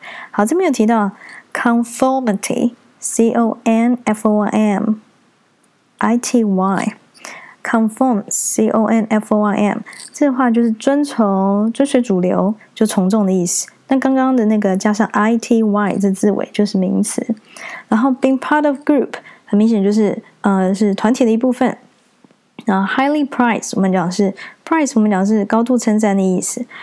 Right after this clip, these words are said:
然后这有特别提到日本的地形，就是总人口数大概是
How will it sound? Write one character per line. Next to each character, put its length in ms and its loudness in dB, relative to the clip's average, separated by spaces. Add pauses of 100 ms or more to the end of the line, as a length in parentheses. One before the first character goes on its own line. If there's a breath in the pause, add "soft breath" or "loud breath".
(480 loud breath)
然 100 0
后 100 2
这 180 0
有 100 2
特 120 0
别 120 4
提 160 0
到 240 2
日 120 2
本 220 0
的 40 0
地 160 2
形， 320 -2 (400 loud breath)
就 140 2
是 300 2
总 200 2
人 140 2
口 160 0
数 160 2
大 80 2
概 120 2
是 260 2